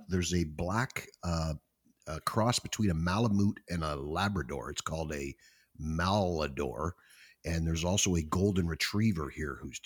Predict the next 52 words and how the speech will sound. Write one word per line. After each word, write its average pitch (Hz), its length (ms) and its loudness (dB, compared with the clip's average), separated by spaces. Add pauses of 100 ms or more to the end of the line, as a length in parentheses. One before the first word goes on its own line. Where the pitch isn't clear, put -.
(160)
oh, - 80 -12 (140)
he's 90 180 -2
just - 240 -8
gorgeous. - 400 -6
That's 78 220 -4
Tucker. - 440 -2
And 180 200 4
there's 135 120 4
a - 60 0
cat. - 400 0 (280)
So 90 200 2
it's 90 140 0
a, 82 180 -2
it's 95 200 0
a 90 40 0
busy, 113 580 0
uh, 73 320 -2 (120)
menagerie 87 640 0
here 67 280 -6
as 64 140 -8
well. 65 280 -6 (220)
Plus, 123 300 4
there's, 85 240 0
of - 80 -2
course, 80 240 -4 (220)
nine 95 400 4
players 90 460 0
live 78 220 -2
over 76 220 -4
on 69 80 -6
the 78 120 -4
other 76 120 -4
side 73 260 -2
of 62 60 -8
the 65 60 -8
house. - 400 -4 (240)
The 104 80 2
house 165 280 4
was 156 140 0 (160)
built 127 240 4
by 98 140 4
a 98 80 2
home 135 360 6
builder 80 460 0 (320)
who 104 200 6
was 92 240 4 (120)
building 110 300 4
homes 104 300 4
here 101 160 4
in 82 80 0
the 85 100 0
area. 82 420 2